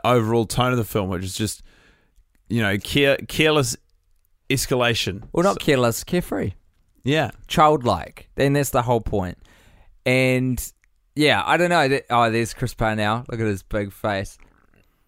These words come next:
Speaker 2: How old would he be in this?
Speaker 1: Uh,
Speaker 2: He looks young.
Speaker 1: probably
Speaker 2: Looks like he's in his twenties.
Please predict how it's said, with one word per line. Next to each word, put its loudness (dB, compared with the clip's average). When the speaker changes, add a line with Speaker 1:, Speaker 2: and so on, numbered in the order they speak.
Speaker 2:
How -8
old 2
would -2
he 2
be 0
in 0
this? -4
Speaker 1:
Uh, -4
Speaker 2:
He -2
looks -2
young. 2
Speaker 1:
probably -2
Speaker 2:
Looks -8
like -2
he's -8
in -6
his -10
twenties. -10